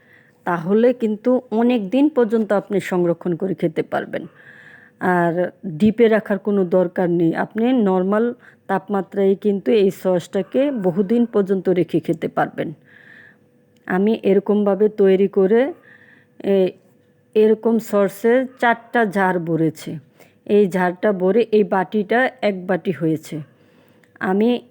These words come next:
এগুলা কিন্তু টমেটো সসের বোতলগুলা আমি ধুয়ে পরিষ্কার করে তারপরে এগুলোর মধ্যে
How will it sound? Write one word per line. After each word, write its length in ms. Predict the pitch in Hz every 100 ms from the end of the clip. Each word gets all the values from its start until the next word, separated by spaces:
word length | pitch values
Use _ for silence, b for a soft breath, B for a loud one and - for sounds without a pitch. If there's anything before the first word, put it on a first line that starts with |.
| -
এগুলা 380 | 196 196 214
কিন্তু 500 | 208 220 214 208 247
টমেটো 480 | 254 220 202 196 214
সসের 520 | 202 208 202 - 233
বোতলগুলা 1000 | 220 196 180 - 202 214 214 185 208 214
আমি 280 | 233 208 220
ধুয়ে 500 | 185 156 165 185 226
পরিষ্কার 560 | 247 208 190 - 214 190
করে 220 | 220 247
তারপরে 420 | 254 185 - 196
এগুলোর 300 | 190 190 196
মধ্যে 380 | 196 208 196 311